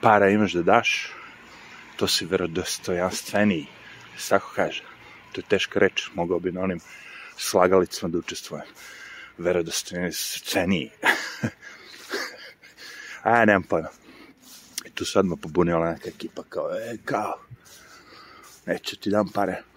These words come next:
ima da date, bre.” Kao fora, nećemo da idemo da puštamo reklame, nego ćemo, ovaj, kao, da tražimo od ljudi malo para kako bi to sve bilo finansijski.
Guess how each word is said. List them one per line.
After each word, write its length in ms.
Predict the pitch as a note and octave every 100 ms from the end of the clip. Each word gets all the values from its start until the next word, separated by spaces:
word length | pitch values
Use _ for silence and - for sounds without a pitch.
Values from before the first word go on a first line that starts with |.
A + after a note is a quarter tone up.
| -
ima 140 | D#2+
da 120 | E2 E2+
date, 360 | F#2+ - A2+
bre.” 200 | F2 - - _ - - - - - - - - - - - - - - -
Kao 120 | C#3+
fora, 240 | C3+ A#2+
nećemo 360 | A2 A2+ - G#2+
da 120 | G2+
idemo 300 | A2 G2 F#2+ - - - -
da 80 | G2+
puštamo 480 | A#2 G2+ - F2+
reklame, 560 | E2+ - G2 G2+ C#3 C3 - - - - - - - - - - -
nego 220 | G2 F#2
ćemo, 320 | - G2 G2
ovaj, 360 | F#2 F#2 F2+ F2
kao, 420 | - G2 F2+ E2+ - - - - _ - - - - - -
da 60 | F#2+
tražimo 460 | - G#2+ F#2+ F#2
od 60 | F2
ljudi 220 | F#2 F2+
malo 220 | F#2 F2+ -
para 300 | A2+ G#2 F#2
kako 320 | - F2 -
bi 100 | E2+
to 180 | - F#2+
sve 200 | - F#2
bilo 340 | E2+ F2 E2+ - - -
finansijski. 680 | F#2 F#2 - - - -